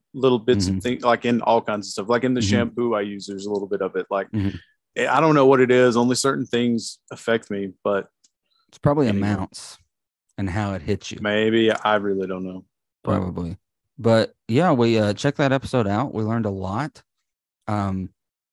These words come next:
Speaker 2: with our head distiller, and he's, he's not done. He's going to be on constantly, uh, talking about new things coming and talking more about the process, and it, it was really interesting.
Speaker 1: I haven't, uh, listened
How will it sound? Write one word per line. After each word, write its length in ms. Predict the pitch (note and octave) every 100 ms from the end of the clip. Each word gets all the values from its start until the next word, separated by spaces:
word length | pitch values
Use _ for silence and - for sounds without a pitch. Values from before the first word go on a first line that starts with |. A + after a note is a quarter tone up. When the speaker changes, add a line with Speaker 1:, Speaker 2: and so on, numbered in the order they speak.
| _ -
Speaker 2:
with 220 | A2 G#2
our 280 | G#2 G2+ -
head 160 | A2 G2
distiller, 480 | F#2+ G#2 G2+ A#2
and 360 | G#2+ G#2+ G2 F2+
he's, 280 | G2 A2 G#2+
he's 260 | G#2 G#2+
not 240 | A2 G2+ F2+
done. 320 | G2 G2 A2
He's 220 | G#2+ A2
going 240 | - G2+ G2
to 80 |
be 160 | - G2
on 180 | F#2+ F#2+
constantly, 720 | - G2 G2 - - G2 G2 - - - _ -
uh, 360 | F#2 F2+ F2 - _ _ - - _ _ _ _ _ _ _ -
talking 360 | A#2 A2+ A#2+
about 280 | G#2 G#2+ F2+
new 160 | G#2+ G2+
things 360 | A2 G#2 G#2
coming 480 | - G#2 G#2 G#2 G2+
and 140 | F#2
talking 320 | F#2 F#2+ G2 F#2+
more 160 | F#2+
about 220 | F#2+ F#2
the 60 | F2+
process, 640 | - G2 F#2+ G2 F#2+ -
and 160 | F2+ F#2+
it, 160 | F2+ -
it 100 | F#2+
was 360 | F#2 F2+ F2+
really 240 | A#2 C3+ C3+
interesting. 400 | C3+ - D#2 - _ - -
Speaker 1:
I 140 | - C3
haven't, 460 | D#3+ F3 F#3 D#3
uh, 340 | D3+ C#3+ C3+ A#2
listened 520 | C3 D#3+ - C#3 C3